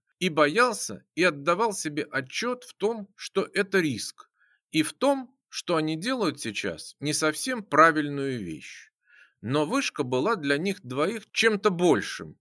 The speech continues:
не просто убежищем, не просто местом, где можно было пересидеть неприятности. Чем-то ещё. Чем-то, для чего ни Пол, ни Ян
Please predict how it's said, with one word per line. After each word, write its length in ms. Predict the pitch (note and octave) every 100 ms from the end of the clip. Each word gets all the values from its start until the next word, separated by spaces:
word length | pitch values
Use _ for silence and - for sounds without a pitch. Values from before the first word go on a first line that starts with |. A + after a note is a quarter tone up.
| _
не 140 | C3+ G3+
просто 460 | A#3+ A#3+ - D3+
убежищем, 800 | C#3+ C3+ B2+ E2+ E2 - - - _ _ -
не 160 | F3+
просто 480 | F#3+ A#3+ A#3 - C3+
местом, 560 | E3 B3 A#3 C3 F#2+ -
где 200 | G#2+ C#3
можно 400 | D#3 A3+ F#3 D#3+
было 300 | B2+ F3+ F3+
пересидеть 720 | D3 D#3 D3+ D3+ D3+ F3 D3+
неприятности. 1000 | C#3 C3+ D3+ D#3 A2+ - _ D#2 - - _ _ _ _ _ _
Чем-то 360 | - A#3+ A#3 A3
ещё. 540 | G#3 F#3+ - E2+ - _ _ _ _ _ -
Чем-то, 420 | - B3 A#3 D3
для 200 | A2+ D#3+
чего 260 | - E3+ D#3+
ни 140 | D#3+
Пол, 420 | D#3 A3 B3+ A3
ни 140 | D3 C3
Ян 400 | C3+ G#3+ A3